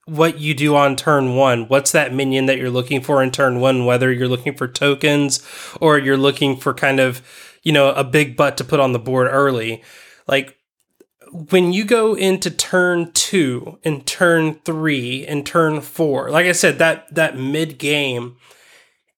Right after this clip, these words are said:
it's so important to see what your opponent is doing, see what they have been doing. And that's one of the things that Blizzard has helped us with by giving us kind of that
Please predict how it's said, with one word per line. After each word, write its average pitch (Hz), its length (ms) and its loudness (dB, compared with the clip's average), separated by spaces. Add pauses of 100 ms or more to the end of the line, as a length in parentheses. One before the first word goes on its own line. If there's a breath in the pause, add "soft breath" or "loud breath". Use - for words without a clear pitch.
(160)
it's 196 220 -2
so 214 360 2
important 190 560 2
to 170 140 -2
see 180 720 0
what 151 580 0
your 160 200 0
opponent 156 560 0 (100)
is 143 240 -6
doing, 165 560 0
see 180 240 -2
what 196 160 0
they 156 140 0
have 196 420 -2
been 139 160 2
doing. 127 340 -2
And 135 120 0
that's 208 200 2
one 247 120 2
of 180 80 0
the 156 80 -2
things 151 340 0
that 135 380 2 (320 loud breath)
Blizzard 185 420 2
has 143 160 0
helped 196 300 0
us 160 180 0
with 143 220 -2
by 143 140 4
giving 147 380 2
us 131 240 0
kind 156 280 0
of 131 260 -4
that 131 420 0